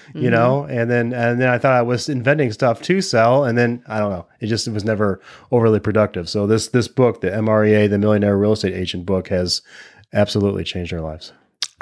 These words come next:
Speaker 2: I, you know, I gotta, hang on a second. I would say that it, <clears throat> this book enhanced what you were doing. I mean, let's be real here. Like, you built a referral-based business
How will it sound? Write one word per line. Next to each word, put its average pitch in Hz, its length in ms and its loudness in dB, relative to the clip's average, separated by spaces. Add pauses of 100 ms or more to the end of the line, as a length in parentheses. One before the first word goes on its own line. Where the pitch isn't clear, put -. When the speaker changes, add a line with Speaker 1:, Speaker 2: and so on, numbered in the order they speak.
(120)
Speaker 2:
I, 320 80 2
you 254 200 0
know, 240 220 2
I 214 160 0
gotta, 202 340 0
hang 196 240 -4
on 135 120 -4
a - 60 -14
second. - 440 -12
I 196 260 -2
would 247 200 -2
say 151 760 0
that 160 280 -2
it, 160 300 0 (140)
<clears throat> - 120 -18 (120)
this 196 400 2
book - 240 -2
enhanced 151 920 -4 (580)
what 165 160 -2
you 165 140 2
were 156 120 0
doing. 139 460 -4 (120)
I 180 120 0
mean, 185 160 4
let's 233 220 2
be 180 360 0 (120)
real 156 320 0
here. 127 300 -8
Like, 139 240 -4
you 190 220 -4
built 175 680 -2 (680)
a 175 100 0
referral-based 160 840 2
business 139 640 -2